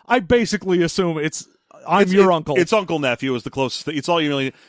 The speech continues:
Speaker 2: it's just that for the rest of this chapter, they're gonna call each other Suwarn and Upa, and it's not helpful.
Speaker 1: <laughs> No.
Speaker 2: Uh, so this,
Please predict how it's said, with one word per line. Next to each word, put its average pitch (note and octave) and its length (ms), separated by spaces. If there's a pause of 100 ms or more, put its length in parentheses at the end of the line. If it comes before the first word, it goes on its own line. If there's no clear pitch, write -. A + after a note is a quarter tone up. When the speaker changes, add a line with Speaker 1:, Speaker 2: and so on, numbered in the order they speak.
Speaker 2:
it's F3 140
just A#3 200
that G3 140
for F3+ 80
the E3+ 80
rest F3 240
of F3 60
this D3+ 120
chapter, E3+ 340
they're C#3 120
gonna C#3 140
call D#3 300
each D3 120
other C#3 160
Suwarn C#3+ 680
and B2 160
Upa, E3+ 420 (260)
and D#3 160
it's D3 220
not D3+ 360 (100)
helpful. A#2+ 600
Speaker 1:
<laughs> - 60 (300)
No. D#3+ 140 (160)
Speaker 2:
Uh, B2 340 (440)
so - 200
this, A#3+ 180